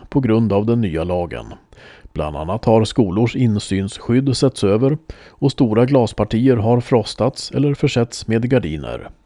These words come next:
Inför skolstart i augusti genomförde personalen övningar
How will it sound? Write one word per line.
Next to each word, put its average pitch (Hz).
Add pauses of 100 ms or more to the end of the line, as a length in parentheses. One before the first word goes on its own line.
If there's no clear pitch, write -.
(560)
Inför 113
skolstart 110
i 92
augusti 104 (160)
genomförde 110
personalen 120
övningar 117